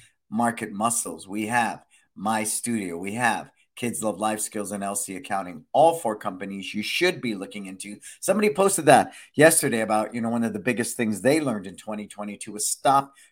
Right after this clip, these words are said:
trying to do your numbers and finances and all of that yourself. Have a great bookkeeper. And coincidentally, they use L C Accounting, which we all know is my sister Letitia. Um, she handles all three of my businesses, my personal life.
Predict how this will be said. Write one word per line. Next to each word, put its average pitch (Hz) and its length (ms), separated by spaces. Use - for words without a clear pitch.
trying 120 240
to 117 80
do 107 140
your 104 220
numbers 104 520
and 90 280
finances 101 680
and 92 140
all 98 160
of 90 100
that 85 220
yourself. 87 380
Have 143 240
a 117 40
great 120 360
bookkeeper. 104 480
And 92 120
coincidentally, 120 880
they 127 120
use 113 440
L 90 160
C 117 200
Accounting, - 500
which 120 260
we 117 220
all 110 160
know 95 180
is 104 140
my 104 100
sister 104 380
Letitia. - 560
Um, 104 420
she - 140
handles 139 300
all 135 140
three 139 240
of 123 60
my 120 160
businesses, 120 580
my 98 140
personal 113 520
life. 110 380